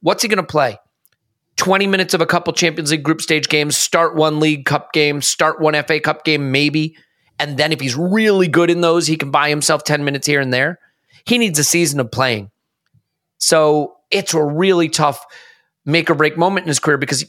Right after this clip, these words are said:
if you're going out on loan at this stage of your career, that you're not really on track, are you? If there's a good offer for him, he hasn't put himself, let's put it this way, into the category for me of a player who, if he goes, it, it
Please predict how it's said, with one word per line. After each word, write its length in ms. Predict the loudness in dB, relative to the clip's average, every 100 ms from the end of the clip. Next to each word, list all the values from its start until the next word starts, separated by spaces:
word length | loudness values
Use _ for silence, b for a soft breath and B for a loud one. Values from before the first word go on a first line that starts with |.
| -10
if 100 | -6
you're 80 | 0
going 220 | 0 2
out 140 | 2 2
on 160 | 0
loan 200 | 2 0
at 100 | 0
this 180 | -2 -2
stage 340 | 0 0 -2 -2
of 40 |
your 120 | -2
career, 380 | -2 -2 0 -2 -8
that 320 | -4 -4 -4 _ _ -8
you're 140 | -4
not 240 | 0 0 -2 -2
really 300 | 0 2 0
on 160 | 0
track, 360 | 0 0 0 2
are 140 | 0
you? 180 | 2 -2 B B -8
If 120 | -2
there's 160 | 0
a 120 | -2 -4
good 200 | 0 2
offer 300 | 4 2 0 -4
for 180 | 0
him, 360 | 0 0 -2 -10 B B B _ _ _
he 100 | 0
hasn't 360 | 0 0 -2 -2
put 120 | -2
himself, 500 | 0 0 0 0 0
let's 160 | -4 -2
put 140 | -4
it 60 | -2
this 160 | -2 -2
way, 120 | -2
into 220 | -2 0 -2
the 60 |
category 380 | -2 -2 0 -2
for 100 | -2
me 140 | -2 0
of 60 | 0
a 40 |
player 240 | 0 0
who, 140 | 0 -4
if 100 | -4
he 60 | -6
goes, 520 | 0 2 2 0 -4 B B B _ _ _ -14
it, 120 | -14 -14 _ _ _ _ _ _ -2
it 180 | -2